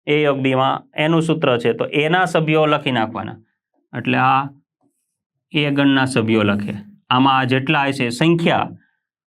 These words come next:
કોણ કોણ હશે એનું જરૂર નથી, કેટલા છે એ જોવાનું છે. પછી બી ગણના સભ્યો લખી નાખીએ. જેટલા સભ્યો આવતા એના સભ્યો અને બીના સભ્યો, પણ આમાં જુઓ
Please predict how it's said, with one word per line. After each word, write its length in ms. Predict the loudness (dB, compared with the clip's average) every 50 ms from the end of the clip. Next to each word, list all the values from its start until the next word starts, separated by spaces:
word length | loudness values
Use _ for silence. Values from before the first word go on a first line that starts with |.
| _ 0
કોણ 240 | 2 2 2 2 2
કોણ 180 | 2 2 2 2
હશે 140 | 0 0 0
એનું 140 | 0 2 2 2
જરૂર 200 | 2 4 2 2 2 0
નથી, 220 | 0 0 -2 -4 -4 -10 -16 _ _ _ _ _ _ _ _ _ _ _ -4
કેટલા 340 | -4 -2 0 0 0 0 0 0
છે 60 | 0 0 0
એ 40 | 2 2 2
જોવાનું 320 | 2 2 2 0 -2 -6 -10
છે. 80 | -14 -18 -20 _ _ _ _ _ _ _ _ _ _ _ _ _ _ _ _ _ _ _ _ -20 _ _ -20 _ _ _ _ -2
પછી 240 | -2 0 0 0 0 2
બી 160 | 2 2 2 2
ગણના 260 | 2 2 2 2 0 0 -2
સભ્યો 260 | -2 0 2 2 2 0
લખી 240 | 0 -2 -4 -4 -4
નાખીએ. 320 | -4 -4 -6 -10 -14 -16 -16 -18 _ _ _ _ _ _ _ _ _ _ _ _ _ _ _ _ _ _ _ _ -20 _ _ _ _ _ _ _ _ _ _ _ _ _ _ _ _ -20 _ _ _ _ _ _ _ _ _ _ _ _ _ _ -20 _ _ _ _ _ _ _ _ _ _ _ _ _ _ _ -20 -20 _ _ _ _ _ _ _ _ _ _ _ -20 -20 -20 -20 _ _ _ -4 -2
જેટલા 320 | 0 0 2 2 0 0 0 0
સભ્યો 280 | 2 2 2 2 2 2
આવતા 220 | 0 0 0 0 0 0 0
એના 180 | 0 0 0 0 -2
સભ્યો 280 | -2 -2 0 -2 -2 0
અને 80 | 0 0 0
બીના 220 | 2 2 2 0 0 -2
સભ્યો, 260 | -4 -2 -2 -4 -2 -2
પણ 160 | -4 -6 -6 -2 0 0
આમાં 280 | 2 4 4 2 2 0
જુઓ 160 | 0 -2 -2